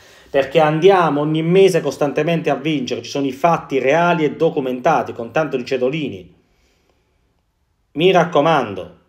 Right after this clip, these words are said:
seguitemi su queste due proposte. Chi vuole giocare il novanta prende le spie,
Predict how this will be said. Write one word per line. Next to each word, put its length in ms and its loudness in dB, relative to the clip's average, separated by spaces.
seguitemi 680 2
su 220 -8
queste 380 2
due 180 2
proposte. 760 -2
Chi 140 -4
vuole 160 6
giocare 300 2
il 60 0
novanta 440 2
prende 300 0
le 100 -6
spie, 560 -4